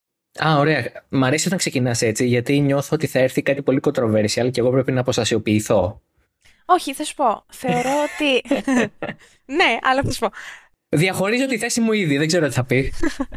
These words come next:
Speaker 2: <laughs> Θεωρώ ότι σε κάποιους αγώνες και σε κάποιες φάσεις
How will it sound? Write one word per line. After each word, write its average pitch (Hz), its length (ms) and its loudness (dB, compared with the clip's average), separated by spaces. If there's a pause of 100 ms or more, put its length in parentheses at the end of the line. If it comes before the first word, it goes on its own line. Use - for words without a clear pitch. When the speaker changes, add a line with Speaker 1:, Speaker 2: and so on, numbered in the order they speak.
(160)
Speaker 2:
<laughs> - 680 -2
Θεωρώ 220 340 2
ότι 240 460 -2 (1160)
σε - 220 -6
κάποιους 226 380 -2
αγώνες 196 880 -2
και 214 120 -4
σε 208 120 -8
κάποιες 220 640 -4
φάσεις 208 680 -2